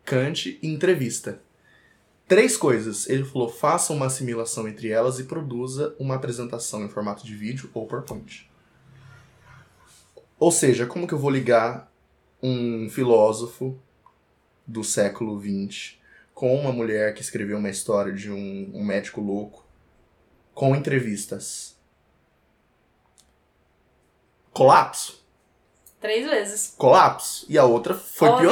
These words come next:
Speaker 1: piorando. Teve uma professora que falou pra gente assimilar positivismo na época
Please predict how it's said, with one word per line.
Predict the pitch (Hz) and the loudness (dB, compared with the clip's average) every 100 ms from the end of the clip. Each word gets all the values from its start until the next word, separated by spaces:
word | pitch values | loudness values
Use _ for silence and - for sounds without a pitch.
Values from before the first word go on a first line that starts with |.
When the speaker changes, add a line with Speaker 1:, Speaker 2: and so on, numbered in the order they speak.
| 302 | 8
Speaker 1:
piorando. | 285 - - - - - _ _ | 8 6 2 -8 -20 -20 _ _
Teve | 123 117 | 2 4
uma | 131 | 4
professora | 127 123 117 113 | 4 0 4 2
que | 113 | 2
falou | 156 139 123 | 2 2 2
pra | 147 | -2
gente | 147 143 - _ _ _ _ | -8 -10 -12 _ _ _ _
assimilar | 117 - 135 120 113 - | -4 -4 -2 0 0 0
positivismo | 123 131 131 131 110 104 120 269 349 _ _ _ _ _ | 0 0 -2 -6 -4 -4 -4 -10 -14 _ _ _ _ _
na | - 117 | -4 -2
época | 110 - | -2 -4